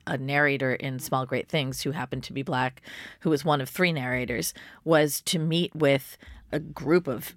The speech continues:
Black women who were incredibly generous with their time, their stories, and who not only helped me create this character, but then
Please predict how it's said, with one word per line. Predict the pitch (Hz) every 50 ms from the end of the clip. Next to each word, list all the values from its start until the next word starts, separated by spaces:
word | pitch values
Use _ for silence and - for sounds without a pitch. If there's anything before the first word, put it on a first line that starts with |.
| -
Black | - 151 147 160 175 -
women | 170 156 156 139 147
who | 143 147 143
were | 127 117
incredibly | 98 - - - - - 190 185 165 - 160 156 139
generous | - 147 135 135 127 123 135 - -
with | 143 127
their | - 120 110
time, | - - - 202 196 180 170 165 151
their | 131 135 -
stories, | - - - - 170 151 147 143 139 135 131 131 - - - - - - -
and | - 160 175 156
who | 147 170
not | 165 170 160 160 160 -
only | 165 156 156 151 156 143 131 135
helped | 135 - 175 160 - - - -
me | 156 151
create | 135 - - 160 127 135 160 180 - -
this | - 139 - -
character, | - - 123 117 107 117 - - 135 123 127 131 - - - - - _
but | - 156 - -
then | 156 147 147 147